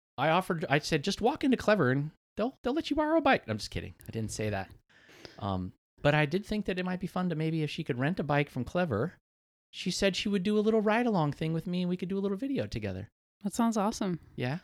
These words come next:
Speaker 2: Make it happen.
Speaker 1: Okay, we'll do it. I did offer her my Turn e-bike, which is in the garage here next to us, but I, then I was saying on the way home, I was like,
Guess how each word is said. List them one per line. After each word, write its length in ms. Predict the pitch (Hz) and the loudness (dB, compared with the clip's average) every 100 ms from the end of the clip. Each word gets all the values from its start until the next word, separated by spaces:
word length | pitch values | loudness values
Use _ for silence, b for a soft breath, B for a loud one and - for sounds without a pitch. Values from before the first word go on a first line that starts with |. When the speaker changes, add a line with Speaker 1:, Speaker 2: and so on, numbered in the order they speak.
| - | -4
Speaker 2:
Make 160 | 202 202 | -2 0
it 80 | 202 | 0
happen. 400 | 214 208 175 160 | 0 0 -2 -2
Speaker 1:
Okay, 340 | 131 202 139 113 - | -2 -2 -2 -8 -6
we'll 80 | 143 | 0
do 120 | 165 | 0
it. 80 | - B B B | 0 B B B
I 100 | 127 | 0
did 220 | 127 156 151 | 4 6 6
offer 240 | 139 135 | 6 2
her 120 | 131 | 2
my 420 | 123 135 143 147 - _ - | 2 4 4 2 -2 _ -12
Turn 460 | - 151 127 120 139 | 0 4 6 6 4
e-bike, 480 | 131 123 104 123 123 | 2 0 0 0 -2
which 160 | - | -4
is 100 | 113 | -2
in 120 | 120 | -2
the 60 | 117 | 0
garage 380 | 107 113 127 - | 0 0 0 -2
here 120 | 104 | -4
next 240 | 113 120 | -2 -4
to 140 | - 101 | -4 -4
us, 280 | 117 - - | -4 -6 -6
but 120 | 104 | -2
I, 120 | 107 | -2
then 180 | - 131 | 0 0
I 40 | 127 | 0
was 120 | 117 | -2
saying 100 | 123 | -4
on 60 | 117 | -4
the 60 | |
way 120 | 120 | -2
home, 160 | 127 123 | -2 0
I 40 | |
was 100 | 110 | 0
like, 200 | 107 101 | 0 -2